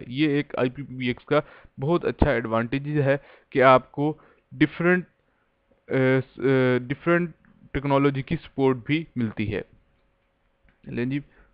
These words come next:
पांचवा इसका जो सबसे बड़ा अच्छा और, सबसे बड़ा और अच्छा बेनिफिट है वो है वीडियो कॉल्स। इससे पहले एनालॉग और डिजिटल पीबीएक्स में ऐसा कोई ऑप्शन नहीं था वीडियो कॉल्स का। जिस तरह ही आईपीपीबीएक्स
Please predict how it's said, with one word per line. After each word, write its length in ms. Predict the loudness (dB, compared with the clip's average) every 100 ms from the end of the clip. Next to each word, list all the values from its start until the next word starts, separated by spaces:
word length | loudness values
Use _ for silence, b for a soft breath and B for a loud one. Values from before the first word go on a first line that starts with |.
| 2
पांचवा 380 | 4 4 2 -2
इसका 220 | 0 -2
जो 120 | -2
सबसे 320 | -6 -12 -12 -10
बड़ा 400 | 2 4 6 4
अच्छा 320 | 2 2 4
और, 300 | 2 -2 -8
सबसे 240 | -10 -6 -2
बड़ा 340 | 4 8 8
और 440 | 8 2 -4 -18 -10 -8
अच्छा 260 | 0 0
बेनिफिट 500 | 2 -2 0 -4 0
है 100 | 2
वो 120 | 4
है 60 | 0
वीडियो 380 | 0 -2 0 -2
कॉल्स। 340 | -4 -6 -8 -12 b b -8
इससे 280 | -8 -2 -2
पहले 460 | 2 2 4 2 b b -8
एनालॉग 540 | -2 0 4 4 4 0
और 180 | -2 -2
डिजिटल 540 | -4 -4 0 2 2 -4 _ -8
पीबीएक्स 460 | -6 0 -2 -2 -8
में 180 | -8 -10 -6
ऐसा 200 | -2 -2
कोई 320 | -4 -2 0
ऑप्शन 340 | 2 0 -2 -4
नहीं 240 | -2 -2
था 380 | 2 2 0 _ -6
वीडियो 260 | 0 0
कॉल्स 340 | 0 -4 -4 -6
का। 200 | -10 -10 b b b _
जिस 220 | -8 -8 -2
तरह 120 | -2
ही 140 | 2
आईपीपीबीएक्स 760 | 2 2 0 -8 -4 -2 -2